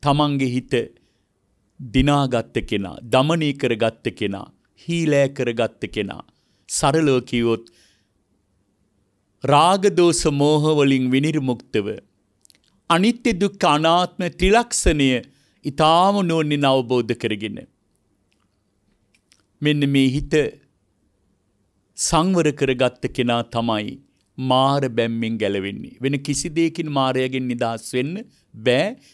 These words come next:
මේ බුද්ධ දේශනාව. ඒ නිසා අද මේ ගැඹුරු සූත්‍ර දේශනාවක කරුණු ඊ타ම සරලව ඔබට කියන්නේ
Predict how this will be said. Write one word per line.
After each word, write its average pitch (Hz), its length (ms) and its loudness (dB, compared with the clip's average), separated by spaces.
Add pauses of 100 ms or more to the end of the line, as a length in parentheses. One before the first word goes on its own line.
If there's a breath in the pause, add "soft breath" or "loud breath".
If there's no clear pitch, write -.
(120)
මේ 160 120 -2
බුද්ධ 170 300 -2
දේශනාව. 110 720 -2 (2500)
ඒ 139 80 0
නිසා 143 360 2
අද 123 200 0
මේ 127 260 2 (1400)
ගැඹුරු 143 400 2
සූත්‍ර 135 500 0
දේශනාවක 127 840 0
කරුණු 147 440 0 (880)
ඊ타ම 175 500 2
සරලව 160 540 2 (760)
ඔබට 139 260 0
කියන්නේ 135 600 0